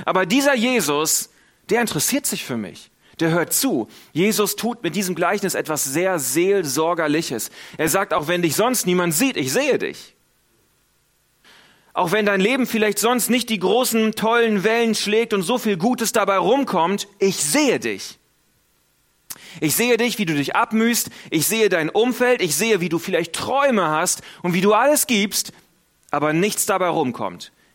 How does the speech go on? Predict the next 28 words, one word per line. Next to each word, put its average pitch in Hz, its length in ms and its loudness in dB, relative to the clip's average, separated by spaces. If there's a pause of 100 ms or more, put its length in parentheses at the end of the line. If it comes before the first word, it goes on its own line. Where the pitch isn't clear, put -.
(220)
Diese 226 380 0
Gruppe 208 460 -4
von 160 200 -4
Menschen 165 360 -4
spricht - 360 -8
er 117 120 -4
an. 120 240 -6 (1400)
Wir 170 140 0
sehen 208 240 2
in 190 100 -2
der 185 140 0
Bibel, 202 300 0
dass 170 240 0
Gott, 196 360 -4 (220)
dass 156 160 -2
Jesus 214 580 -2 (460)
sich 147 200 -2
immer 196 220 0
wieder 170 220 -2
Menschen 170 360 -4
zuspricht, 175 540 -6
die 160 100 -4
so 151 140 -2
am 143 140 -2
Rande 175 280 -2
der 143 160 -4
Gesellschaft 143 600 -4
sind. 120 340 -6